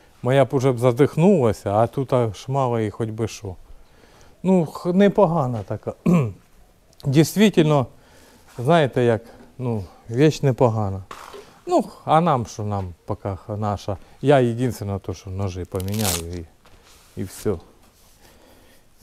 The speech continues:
Вона хай і слабіша трошки, не такі моща. Ну, ми нею, во-первых, і не пользуємося на мета. Це так, вдруг, колись щось.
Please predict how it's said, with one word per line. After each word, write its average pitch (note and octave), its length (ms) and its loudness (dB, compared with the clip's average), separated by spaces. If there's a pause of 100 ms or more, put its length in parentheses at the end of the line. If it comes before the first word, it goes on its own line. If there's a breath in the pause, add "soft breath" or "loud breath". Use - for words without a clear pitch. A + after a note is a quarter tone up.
(120)
Вона B2+ 320 4
хай C3 340 4
і B2 60 4
слабіша F#3+ 580 4
трошки, D#3 360 4
не C#3 140 4
такі C#3+ 320 0
моща. E3 540 2
Ну, F3 400 -2
ми F#3 220 2
нею, F3 300 2
во-первых, D3 460 0
і C3 40 -2
не B2 120 -4
пользуємося G#2+ 640 -4
на G2 160 -8
мета. G2 320 -10
Це - 160 -4
так, D#3+ 300 2
вдруг, A#2+ 320 -4 (100)
колись A2+ 320 -4
щось. A2+ 380 -8